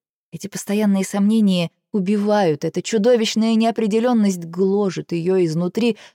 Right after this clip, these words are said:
но она горда и не хочет, чтобы ее жалели. Она ненавидит соболезнования и слова сочувствия, поэтому никогда не заходит в магазины,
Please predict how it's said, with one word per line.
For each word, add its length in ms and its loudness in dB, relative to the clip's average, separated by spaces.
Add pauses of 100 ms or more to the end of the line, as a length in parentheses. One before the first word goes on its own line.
(180)
но 300 0
она 300 2
горда 580 2 (300)
и 100 0
не 140 2
хочет, 360 -2
чтобы 320 -4
ее 220 0
жалели. 500 -2 (720)
Она 220 2
ненавидит 560 2
соболезнования 920 0
и 20 0
слова 300 0
сочувствия, 680 -6
поэтому 320 0
никогда 440 0
не 100 -6
заходит 480 -6
в 40 -4
магазины, 640 0